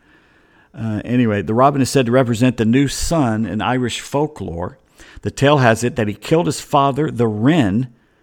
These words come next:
W R E N, who represents the old sun at the winter solstice, which is December twenty-first,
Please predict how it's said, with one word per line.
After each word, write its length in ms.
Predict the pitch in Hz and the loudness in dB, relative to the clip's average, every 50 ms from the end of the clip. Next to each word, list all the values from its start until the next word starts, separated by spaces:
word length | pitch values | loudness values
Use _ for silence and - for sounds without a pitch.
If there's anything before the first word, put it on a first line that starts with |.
| _ _ - | _ _ -6
W 260 | 110 104 104 110 82 | -6 -4 -2 -2 0
R 140 | 87 113 113 | 0 0 0
E 120 | 104 98 | -2 -2
N, 220 | 101 95 104 131 131 - _ _ _ _ _ | -4 -4 -4 -4 -6 -10 _ _ _ _ _
who 120 | - 117 110 | -4 0 2
represents 500 | 120 135 127 127 123 107 131 135 127 - | 2 2 2 0 0 2 2 0 0 0
the 140 | 120 120 | 0 2
old 240 | 135 165 190 196 - | 2 2 2 0 -2
sun 280 | - - 113 104 113 131 | -4 -4 -2 -2 0 0
at 120 | 139 - | 0 0
the 80 | - 117 | 0 0
winter 280 | 113 120 120 - 127 | 0 0 0 -2 -6
solstice, 680 | 120 - - - - 208 180 - - - 98 - - - | -8 -4 0 0 0 0 0 -4 -8 -10 -10 -10 -10 -12
which 160 | 98 - - | -12 -10 -10
is 140 | 107 - - | -10 -10 -10
December 320 | - - - 107 98 104 | -8 -6 -4 -4 -4 -4
twenty-first, 680 | - - 98 98 98 - - 196 165 - - - - | -6 -6 -6 -6 -6 -4 -2 -2 -2 -2 -4 -12 -20